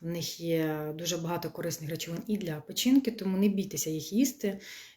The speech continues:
нема там ніяких проблем з холестерином. Е, хочете мати взагалі здоровий будь-, організм, їжте постійно, регулярно яйця. От, звичайно, ем, питання м'ясних продуктів, е,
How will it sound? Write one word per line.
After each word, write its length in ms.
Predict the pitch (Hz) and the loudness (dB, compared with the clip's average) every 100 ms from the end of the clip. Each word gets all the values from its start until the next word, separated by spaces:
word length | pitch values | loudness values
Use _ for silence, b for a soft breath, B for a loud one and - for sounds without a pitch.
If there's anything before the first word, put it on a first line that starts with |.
| 185 | -10
нема 280 | 180 190 | 0 0
там 140 | 175 160 | 2 0
ніяких 240 | 160 - | -2 -4
проблем 340 | - 160 160 147 | -8 -4 -2 -2
з 80 | |
холестерином. 880 | - 151 147 - 165 226 285 220 214 B B B - | -4 -4 -6 -6 0 4 6 6 2 B B B -8
Е, 260 | 175 160 139 | -6 -6 -2
хочете 320 | 208 208 - | 0 0 -2
мати 300 | 175 165 160 | -4 -4 -4
взагалі 320 | 151 151 160 151 | -4 -4 -4 -4
здоровий 340 | 160 160 156 | -4 -4 -4
будь-, 140 | 143 | -8
організм, 680 | 151 151 180 277 226 170 165 - | -6 0 4 4 4 2 -4 -12
їжте 300 | 175 208 - | 0 0 0
постійно, 520 | - - - 170 165 - - | -4 -10 -10 -8 -8 -10 -10
регулярно 560 | 156 160 160 160 - | -4 -2 -2 -4 -8
яйця. 540 | 196 165 139 139 - 196 B B B B B | -4 -4 -4 -8 -12 -14 B B B B B
От, 260 | 170 160 - | -6 -6 -4
звичайно, 800 | 185 196 196 247 269 240 208 202 208 | -2 0 4 6 8 8 8 4 -2
ем, 920 | 175 170 170 170 170 165 170 170 165 - | -4 -2 -2 -2 -2 -4 -6 -8 -14 -14
питання 680 | - 196 190 185 170 165 - _ | -4 0 2 0 -2 -6 -12 _
м'ясних 400 | 190 208 202 - | -2 4 4 2
продуктів, 580 | 165 165 165 - 156 - _ _ _ _ _ _ _ _ _ - _ - 190 | -4 -4 -6 -6 -10 -10 _ _ _ _ _ _ _ _ _ -20 _ -8 -4
е, 800 | 165 165 160 160 160 160 165 | -2 -2 -2 -2 -2 -4 -6